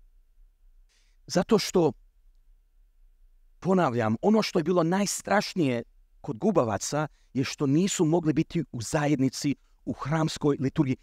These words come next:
nisu se mogli klanjati Bogu. Strašno za njih. I Isus ih šalje svećeniku i kaže, „I prinesi za svoje očišćenje što prepušta Mojsije, njima za svjedočanstvo.” I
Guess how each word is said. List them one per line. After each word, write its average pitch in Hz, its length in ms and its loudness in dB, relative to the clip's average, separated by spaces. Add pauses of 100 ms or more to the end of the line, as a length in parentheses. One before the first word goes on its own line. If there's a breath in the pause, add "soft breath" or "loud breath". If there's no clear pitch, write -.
(100)
nisu 160 340 0
se 151 160 -2
mogli 143 320 -2
klanjati 156 500 -2
Bogu. 110 340 -6 (2750)
Strašno 143 580 -2
za 101 180 -6
njih. 101 140 -12 (1080)
I 143 220 0 (680)
Isus 185 320 -2 (140)
ih 147 160 -6
šalje 175 360 0
svećeniku 156 720 -2
i 151 80 -6
kaže, 240 380 4
„I 151 120 -4
prinesi 240 520 2
za 170 100 -2
svoje 254 260 -2
očišćenje 226 400 0
što - 160 -2
prepušta 202 480 0
Mojsije, 180 300 2
njima 220 220 4
za 165 100 -2
svjedočanstvo.” 147 600 -4 (500)
I 175 200 0